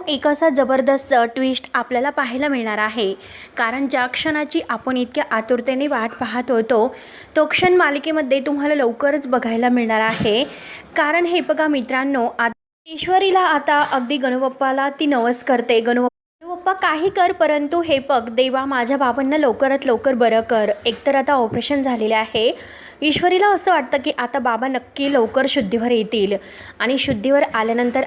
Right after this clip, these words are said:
आता सर्व काही, आता हे संकट वगैरे आलेलं आहे तर ते दूर होईल. पुन्हा एकदा बाबा हे अगदी आनंदाने आपल्या घरामध्ये येतील, एक नवीन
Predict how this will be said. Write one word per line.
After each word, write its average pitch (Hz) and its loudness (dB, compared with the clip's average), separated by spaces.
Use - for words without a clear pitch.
आता 220 0
सर्व 247 -2
काही, 277 -2
आता 226 0
हे 302 0
संकट 339 2
वगैरे 311 2
आलेलं 262 -2
आहे 254 -2
तर 240 2
ते 277 -2
दूर 262 0
होईल. 247 2
पुन्हा 247 0
एकदा 214 0
बाबा 247 0
हे 339 -2
अगदी 277 -2
आनंदाने 247 -2
आपल्या 233 0
घरामध्ये 233 0
येतील, 226 -2
एक 240 0
नवीन 247 2